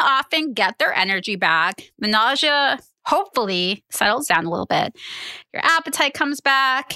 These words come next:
You're a whole new woman. But there are new symptoms that are common in that second trimester.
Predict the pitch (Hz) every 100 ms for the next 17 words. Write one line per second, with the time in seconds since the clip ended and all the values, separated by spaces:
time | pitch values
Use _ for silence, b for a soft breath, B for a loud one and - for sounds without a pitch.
0 | - 185 165 185 165 170 165 302 339 320
1 | 302 294 - - 285 285 294 - 262 277
2 | 311 262 247 269 - 220 208 - 175 226
3 | - - - 180 180 185 - 269 - -
4 | 170 180 190 208 - 165 180 196 - -
5 | 180 208 233 339 539 185 131